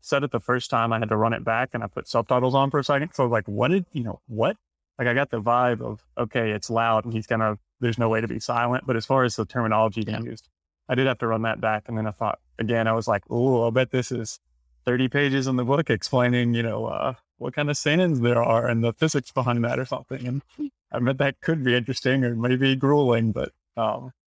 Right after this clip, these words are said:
Speaker 1: yeah, that was, that was really cool. I was interested to know: are there a variety of, like, are there, like, fifteen different kind of sand or?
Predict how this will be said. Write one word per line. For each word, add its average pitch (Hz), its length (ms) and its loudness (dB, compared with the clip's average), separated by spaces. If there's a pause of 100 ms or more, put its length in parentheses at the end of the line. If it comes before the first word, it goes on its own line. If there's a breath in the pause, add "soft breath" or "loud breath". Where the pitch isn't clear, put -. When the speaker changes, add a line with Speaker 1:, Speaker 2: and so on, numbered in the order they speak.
(640)
Speaker 1:
yeah, 110 140 2
that 113 160 2
was, 110 180 -4
that 135 160 2
was 139 120 0
really 113 160 4
cool. 113 220 0
I 113 80 6
was 113 100 0
interested 117 280 0
to 113 40 2
know: 113 220 0
are 117 100 2
there 120 220 2
a 107 40 -4
variety 117 540 -2
of, 151 180 -8 (800)
like, 110 120 0
are 110 60 0
there, 113 100 0
like, 104 260 -2
fifteen 127 480 0
different 151 260 -2
kind 156 160 -2
of 156 100 -6
sand 175 460 0
or? 117 240 -2